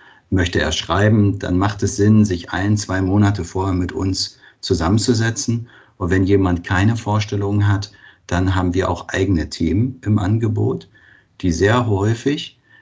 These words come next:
mit den Forschungsarbeiten unserer Professur verbunden sind. Das heißt, wir versuchen, aktuelle Forschungsprojekte mit der Lehre zu koppeln und auch umgekehrt. Und dann gibt es zum Beispiel die Möglichkeiten, ähm,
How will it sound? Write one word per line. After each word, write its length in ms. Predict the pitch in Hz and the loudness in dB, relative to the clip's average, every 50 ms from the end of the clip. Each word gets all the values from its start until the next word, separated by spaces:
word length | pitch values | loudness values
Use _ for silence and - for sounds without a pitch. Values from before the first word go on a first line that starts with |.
| _ _ _ | _ _ _
mit 280 | - 104 107 104 104 98 | 2 2 2 2 0 -4
den 280 | 95 95 95 92 90 | -4 -4 -2 -4 -4
Forschungsarbeiten 1500 | 87 - - 101 101 107 104 110 107 107 104 101 - 101 104 104 101 98 95 95 95 98 - - 101 95 92 92 95 - - - _ _ _ _ _ - | -6 -6 -6 -4 -4 -2 0 0 0 0 0 -2 -4 -4 -4 -2 -2 -4 -4 -4 -4 -6 -4 -4 -4 -4 -4 -4 -6 -10 -14 -20 _ _ _ _ _ -6
unserer 800 | - 92 87 82 87 90 85 85 85 82 82 82 80 - - - _ | -4 -2 -2 0 0 -2 -2 -2 -2 -2 -2 -2 -4 -8 -12 -16 _
Professur 760 | - - 92 85 - - 87 85 - - - 92 92 92 87 | -10 -6 -6 -6 -4 -4 -6 -6 -6 -4 -2 0 0 0 0
verbunden 560 | 82 - 92 85 85 87 87 90 90 82 82 | 0 0 -2 0 0 2 2 2 2 2 0
sind. 340 | - - - - - - - _ _ _ _ _ _ - | -2 -4 -8 -14 -18 -20 -20 _ _ _ _ _ _ -10
Das 140 | - 76 73 | -8 -4 -2
heißt, 220 | 87 98 104 - | -2 -2 0 0
wir 80 | 101 92 | 0 0
versuchen, 480 | - 101 85 82 95 - - 101 95 | 0 0 0 0 -2 -4 -4 -4 -6
aktuelle 420 | - - - - - 87 87 90 85 | -6 -6 -6 -4 -4 -2 -2 -2 -4
Forschungsprojekte 840 | - - 90 104 104 - 123 123 - - - 110 113 113 110 - 104 | -4 -4 -4 -2 0 0 -2 -2 -4 -6 -4 -2 -2 -2 0 0 0
mit 180 | 90 87 82 - | 0 0 0 -2
der 80 | - | -2
Lehre 300 | 73 - - 101 117 131 | 0 0 0 0 -2 -4
zu 200 | 131 - - - | -4 -4 -8 -6
koppeln 400 | - - 135 131 - 139 135 117 | -6 -4 -6 -4 -2 0 0 2
und 180 | - 127 - - | 2 0 -2 -2
auch 140 | - - - | -4 -6 -4
umgekehrt. 680 | 87 90 95 104 120 120 120 - 120 120 131 123 - - _ - - - - - - - - | -2 0 2 2 0 0 -2 -2 -2 -2 -2 -2 -6 -12 _ -20 -20 -20 -20 -20 -20 -12 -6
Und 160 | - 87 82 | -4 -2 0
dann 160 | 87 92 90 | 0 0 0
gibt 220 | 85 92 - - 98 | -2 -4 -6 -6 -6
es 120 | - - | -6 -4
zum 200 | - 87 82 80 | -4 -4 -4 -2
Beispiel 560 | 80 76 78 82 82 - - - 87 87 85 - | -2 -2 -2 -2 -4 -4 -4 0 0 2 2 2
die 100 | 82 80 | 0 -2
Möglichkeiten, 1040 | 78 82 87 85 - 90 85 - - - 82 78 76 76 - - - - - - - - - - | -2 -2 -2 -4 -4 -6 -6 -6 -8 -10 -8 -6 -6 -6 -6 -4 -4 -4 -4 -6 -10 -12 -12 -10
ähm, 880 | - - 76 - - - - - - - - - - - - 104 107 | -8 -8 -8 -6 -6 -6 -6 -6 -8 -10 -8 -8 -8 -8 -6 -8 -8